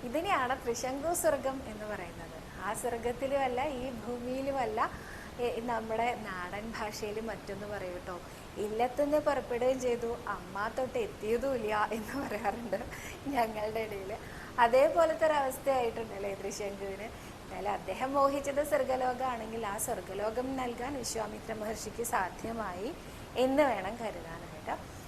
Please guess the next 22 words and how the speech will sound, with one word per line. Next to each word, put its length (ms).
ഇതിനെയാണ് 520
ത്രിശങ്കു 500
സ്വർഗം 420
എന്ന് 180
പറയുന്നത്. 640
എല്ലാവർക്കും 760
പക്ഷേ 220
ഈ 80
അസ്ഥാനത്തുള്ള 720
ആഗ്രഹം 460
ഇങ്ങനെ 300
ആയിക്കൊള്ളണം 460
എന്നില്ല 440
ട്ടോ. 220
ഈ 80
അസ്ഥാനത്ത് 680
വരുന്ന 260
ആഗ്രഹങ്ങളൊക്കെ 800
ഇല്ലാണ്ടാക്കാൻ 760
നമ്മൾ 240
എന്താ 280
ചെയ്യാന്നറിയോ? 680